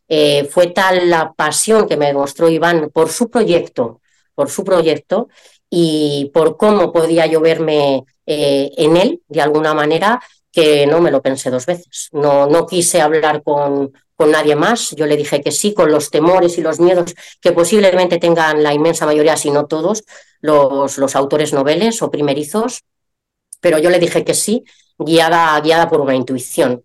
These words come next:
eh, por la ilusión también de ver mi novela en papel, de tener mi libro, el libro entre mis manos, ¿no? Y, y poder llegar a, a, a un público que yo, pues, a,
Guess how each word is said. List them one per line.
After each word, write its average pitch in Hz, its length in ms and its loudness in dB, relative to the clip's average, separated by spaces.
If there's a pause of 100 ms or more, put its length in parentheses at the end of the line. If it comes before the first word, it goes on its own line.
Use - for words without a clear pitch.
eh, 131 480 -6 (180)
por 151 160 -2
la 151 100 0
ilusión 156 480 0
también 151 380 0
de 147 140 -2
ver 143 320 0
mi 147 100 0
novela 143 500 -2 (380)
en 143 140 0
papel, 185 480 0
de 156 100 -2
tener 147 280 -2
mi 147 120 0
libro, 143 680 0
el 127 140 -2
libro 170 200 2
entre 135 200 -6
mis 135 160 -4
manos, 165 420 0
¿no? 185 240 2
Y, 165 240 -2 (300)
y 156 100 -6
poder 151 300 0
llegar 170 480 0
a, 147 140 0
a, 151 160 -2
a 151 200 0
un 170 140 4
público 185 480 0
que 165 140 0
yo, 170 260 0 (300)
pues, 156 240 -2
a, 151 400 -6